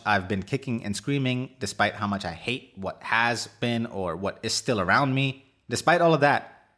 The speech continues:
that I'm now living life regularly. And I'm happy again, despite what's around me. I have reset my goals and I'm pursuing them,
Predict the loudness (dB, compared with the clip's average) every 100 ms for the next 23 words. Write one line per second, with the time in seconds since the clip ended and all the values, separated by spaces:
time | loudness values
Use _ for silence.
0 | _ 2 4 4 6 8 8 6 6 6
1 | 4 -2 _ _ _ _ 0 2 4 0
2 | -2 0 2 0 -4 -8 -18 _ _ _
3 | _ _ _ _ -2 0 2 0 2 0
4 | 0 -2 -4 -12 _ _ _ _ _ _
5 | -6 0 2 2 2 2 2 2 0 -4
6 | -10 _ _ _ _ _ _ -2 2 4
7 | 4 2 4 4 2 2 4 4 6 4
8 | 2 -4 0 2 2 2 2 2 0 -2